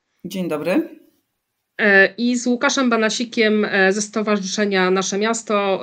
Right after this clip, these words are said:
Speaker 2: e, ze Stalowej Woli. Chciałabym zacząć od takiego cytatu sprzed, e, mm, sprzed sześciu, prawie siedmiu lat, sprzed siedmiu lat w zasadzie, cytatu, e, e,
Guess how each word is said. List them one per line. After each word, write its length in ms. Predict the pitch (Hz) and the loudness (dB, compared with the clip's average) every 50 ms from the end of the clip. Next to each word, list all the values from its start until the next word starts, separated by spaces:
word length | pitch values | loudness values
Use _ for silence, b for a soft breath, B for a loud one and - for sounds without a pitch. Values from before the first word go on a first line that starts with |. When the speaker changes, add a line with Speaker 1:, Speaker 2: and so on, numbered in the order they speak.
| 185 180 | 2 2
Speaker 2:
e, 60 | 180 | 2
ze 80 | 185 208 | 0 -2
Stalowej 380 | 202 - 208 185 185 180 175 170 | -4 -2 0 0 2 2 0 -2
Woli. 340 | 165 123 - - - 170 b b b b b b b _ _ _ _ _ _ 123 123 104 117 117 - 208 | -2 -6 -8 -8 -12 -14 b b b b b b b _ _ _ _ _ _ -20 -18 -18 -18 -20 -20 -20
Chciałabym 540 | - - - 262 311 370 381 381 311 277 | -12 -2 0 2 2 2 0 -6 -4 -2
zacząć 400 | 254 240 285 302 311 311 285 247 | 2 2 2 2 2 0 0 0
od 100 | 269 254 | -2 -2
takiego 360 | - 254 247 - 247 226 247 240 | -2 -4 -2 -2 0 0 0 0
cytatu 680 | 240 - 208 - 262 262 254 262 - 247 247 277 294 B B B B B | 0 -6 -4 2 2 2 2 2 0 0 0 0 -2 B B B B B
sprzed, 540 | B - - - - 240 220 214 - - - - | B -14 -12 -6 -4 -4 -4 -4 -6 -12 -8 -4
e, 40 | 208 202 196 190 185 190 185 180 | -2 0 2 2 4 2 2 0
mm, 760 | 175 - 180 180 175 165 160 160 160 160 165 160 165 - - _ _ - - 185 | -2 -4 -4 -4 -4 -6 -6 -10 -10 -10 -10 -10 -10 -12 -14 _ _ -16 -14 -14
sprzed 440 | - - - - 185 185 - - - - | -14 -12 -10 -10 -10 -10 -12 -18 -16 -14
sześciu, 640 | - - 196 208 208 - - - 208 190 190 190 185 190 _ | -8 -6 -6 -6 -6 -8 -10 -8 -4 -4 -4 -4 -6 -10 _
prawie 200 | - 180 180 190 | -10 -8 -8 -6
siedmiu 340 | 185 - 202 190 185 185 170 | -6 -6 -6 -4 -4 -2 0
lat, 300 | 160 156 165 196 220 - | 0 0 0 0 -2 -6
sprzed 340 | - - - - - 175 - | -12 -20 -14 -14 -12 -12 -4
siedmiu 280 | - 240 208 185 170 | -2 -2 -2 0 -2
lat 160 | 156 151 156 165 | -2 -4 -4 -4
w 40 | |
zasadzie, 540 | 165 180 170 - 180 160 156 156 170 220 247 B B B B B B B B B B | -6 -8 -4 -2 -2 -2 0 0 0 0 -2 B B B B B B B B B B
cytatu, 800 | _ - 196 185 214 226 247 247 - - 233 214 208 202 196 - - | _ -6 -6 -2 0 0 0 0 -2 -2 0 0 0 0 -2 -2 -2
e, 40 | |
e, 1400 | 185 175 175 170 170 170 165 165 165 165 160 156 143 147 143 156 156 160 160 160 160 156 160 160 160 160 156 160 | 0 2 2 2 2 2 2 2 2 2 0 0 -2 -2 -4 -4 -2 -2 -2 -2 -2 -2 -2 -2 -2 -2 -2 -4